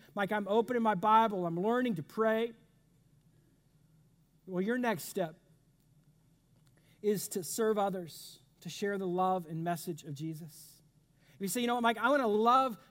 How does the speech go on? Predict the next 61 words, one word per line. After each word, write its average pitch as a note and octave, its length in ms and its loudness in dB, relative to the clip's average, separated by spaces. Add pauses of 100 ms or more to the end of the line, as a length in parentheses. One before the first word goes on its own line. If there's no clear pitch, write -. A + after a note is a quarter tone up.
God A#3+ 300 -2
above A3+ 320 2
all A3 200 2
else," F#3+ 220 -4
okay, G#3 180 -4
I'm G3 100 -2
gonna G3+ 160 -2
connect G3 440 -6
with A#3 100 -6
him G#3+ 260 -6
and F#3+ 80 -4
I'm F3+ 60 -4
gonna F3+ 100 -2
connect F#3+ 320 -8
with F#3+ 120 -20
people. E3 380 -16 (200)
And E3+ 120 -8
I'm G#3 80 2
gonna A3 100 0
expect - 560 -2
that G3+ 100 -4
life G#3 300 0
change F#3+ 300 -6
happens E3+ 420 -4
when F3 100 -6
I D#3+ 80 -4
do D3+ 180 -8
that. C#3 200 -12 (680)
And G#3+ 100 -4
Mike, A3+ 280 4
I A#3+ 160 4
am A#3+ 100 0
going B3 340 0
to A3+ 240 0 (240)
grow A#3+ 160 2
spiritually. A#3 680 0
I'm G#3 60 -2
gonna A3 200 -2
open A#3 220 -2
my B3 100 2
Bible A#3 400 2
and A3 100 -4
pray, A#3+ 280 -2
and G#3+ 80 -4
I'm - 20 -6
gonna A#3+ 80 -6
expect A#3+ 520 -4
that G#3+ 120 -8
God A3+ 180 2
works A3+ 400 -2
every A#3+ 360 0
time B3 320 -6
I G#3 80 -4
do A#3+ 220 -2
it. G3+ 100 -8
So - 40 -10
I'm C4+ 40 -6
gonna B3+ 100 0
do A3 140 -2
it F#3+ 60 2
often. G3 340 2